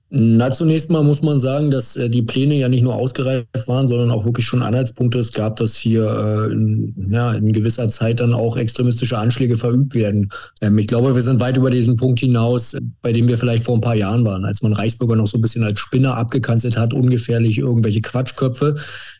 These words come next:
Ähm, wir haben's hier definitiv mit Leuten zu tun, die nicht davor zurückschrecken, auch Menschen zu töten mit Waffen. Und, äh, dementsprechend wichtig ist es dann auch, dass die Sicherheitsbehörden das auf dem Schirm haben und dann auch entsprechend tätig werden, um sowas zu verhindern.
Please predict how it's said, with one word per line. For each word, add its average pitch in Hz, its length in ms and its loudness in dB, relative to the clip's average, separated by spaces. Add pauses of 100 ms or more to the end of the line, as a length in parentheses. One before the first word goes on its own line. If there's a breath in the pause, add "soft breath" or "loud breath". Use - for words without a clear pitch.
Ähm, 101 220 4
wir 107 140 0
haben's 147 180 2
hier 165 140 2
definitiv 156 500 2
mit 160 140 2
Leuten 160 240 2
zu - 100 -4
tun, 170 240 0
die 160 120 2
nicht 160 200 0
davor 165 220 -2
zurückschrecken, 156 880 -2
auch 147 140 -2
Menschen 147 300 2
zu 160 100 -4
töten 180 340 2
mit 104 160 0
Waffen. - 320 -4
Und, 101 300 -2
äh, 107 100 0
dementsprechend 123 600 0
wichtig 127 260 0
ist 117 140 0
es 117 100 -4
dann 120 160 0
auch, 123 140 2
dass 113 140 -2
die 131 100 0
Sicherheitsbehörden 117 640 2
das 110 160 0
auf 117 100 -2
dem 127 80 2
Schirm 131 300 2
haben 135 180 2
und 120 160 2
dann 117 140 2
auch 113 120 -2
entsprechend 113 440 0
tätig 117 260 2
werden, 117 180 2
um 117 120 4
sowas 110 260 2
zu - 100 -4
verhindern. 104 440 2